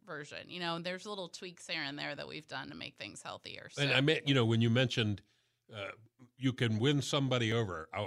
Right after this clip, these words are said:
Speaker 2: I don't like asparagus. I don't like Brussels sprouts. Put 'em on a thing, put 'em in the oven. I grill stuff.
Speaker 1: Uh-huh.
Speaker 2: And if it's something then I can cut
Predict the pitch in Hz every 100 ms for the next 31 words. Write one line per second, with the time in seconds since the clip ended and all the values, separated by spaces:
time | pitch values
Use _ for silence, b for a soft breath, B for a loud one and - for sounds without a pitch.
0 | - 120 143 113 120 113 92 - 107 104
1 | 85 92 113 113 101 90 82 104 - 80
2 | - 78 71 _ _ _ _ _ _ -
3 | 143 127 113 - 131 117 113 90 135 127
4 | 113 107 107 104 104 101 - _ _ _
5 | _ _ _ - _ _ 110 147 113 131
6 | 131 - - - _ _ _ _ - 147
7 | 151 170 _ _ 113 107 101 95 95 _
8 | - 113 117 - 160 156 123 127 123 117
9 | - 110 107 - _ _ _ _ _ -
10 | 151 139